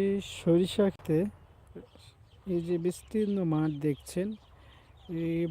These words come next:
মাঠটাই জুড়ে সরিষা আর সরিষা। মাঝে মধ্যে পান বরজ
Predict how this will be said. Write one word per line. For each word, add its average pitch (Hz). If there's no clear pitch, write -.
মাঠটাই 185
জুড়ে 156
সরিষা 165
আর 147
সরিষা। 139
মাঝে 151
মধ্যে 214
পান 180
বরজ 196